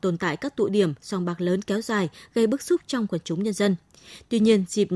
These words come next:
trước, trong và sau Tết Nguyên đán Quý Mão hai nghìn không trăm hai mươi ba vừa qua, tình trạng đánh bạc tại nhiều địa phương ở Vĩnh Phúc, nhất là ở vùng nông thôn, lại tái diễn. Trước thực trạng đó, các đơn vị nghiệp vụ thuộc Công an tỉnh Vĩnh Phúc, chủ công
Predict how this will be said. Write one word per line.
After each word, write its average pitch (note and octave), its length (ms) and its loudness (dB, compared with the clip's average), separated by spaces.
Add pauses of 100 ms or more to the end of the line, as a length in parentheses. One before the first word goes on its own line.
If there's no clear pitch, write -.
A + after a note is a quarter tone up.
trước, F4 260 0
trong C4 280 -4
và F3 120 -4
sau G#3 200 -6
Tết C#4 200 -4
Nguyên A3+ 180 -2
đán F#3+ 220 -2
Quý G#3 160 -2
Mão A3 160 -4
hai C#4+ 120 -4
nghìn G#3 140 0
không G3+ 260 -4
trăm G3 120 -4
hai F#3 100 -2
mươi G3 100 -4
ba G3 60 -2
vừa F3+ 140 -2
qua, G#3 240 0 (340)
tình C#4 160 2
trạng G#3+ 420 -2
đánh A#3 200 -2
bạc A#3 160 0 (100)
tại F3+ 140 -2
nhiều F#3+ 220 2
địa E3+ 120 -2
phương A#3+ 280 0
ở E3+ 100 -4
Vĩnh F3 180 -2
Phúc, E4+ 200 -2 (320)
nhất F4 160 0
là D4+ 100 -2
ở E3+ 120 -4
vùng E3+ 240 0
nông A3 180 0
thôn, A3+ 320 0 (120)
lại G3 280 -4
tái G3+ 240 -10
diễn. B3 260 0 (680)
Trước F4 200 2
thực G#3 160 -6
trạng G3+ 240 -2
đó, F#3+ 240 0 (240)
các F#4 120 -2
đơn D#4 140 2
vị A3+ 220 -2 (260)
nghiệp G#3 280 4
vụ A3 320 2
thuộc G#3 220 0
Công A#3+ 160 -4
an A#3 160 0
tỉnh F#3 240 2
Vĩnh E3+ 160 -4
Phúc, F4+ 200 0 (380)
chủ A#3 200 2
công C4 300 -2